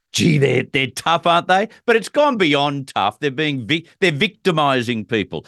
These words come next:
especially people that they know don't follow the government narrative, don't ask the right questions, don't suck up to the politicians to come back and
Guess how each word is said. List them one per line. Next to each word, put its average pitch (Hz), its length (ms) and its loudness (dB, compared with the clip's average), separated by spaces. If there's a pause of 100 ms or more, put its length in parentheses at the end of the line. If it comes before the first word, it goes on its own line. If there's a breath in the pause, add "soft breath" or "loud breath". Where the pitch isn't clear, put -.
(160 loud breath)
especially 165 680 0
people 143 520 -2 (140 loud breath)
that 135 220 0
they 143 280 2
know 107 460 2 (240 soft breath)
don't 127 240 -2
follow 113 340 -2
the 95 120 -4
government 95 420 -4
narrative, 92 460 -2
don't 151 240 0
ask 123 240 -2
the 110 100 -4
right 104 260 -2
questions, 95 540 -8 (400 loud breath)
don't 156 240 0
suck - 400 -2
up 135 220 -2
to 123 100 -4
the 107 100 0
politicians 95 840 -2
to 110 100 -4
come 104 300 -4
back 98 240 -2
and 87 160 -2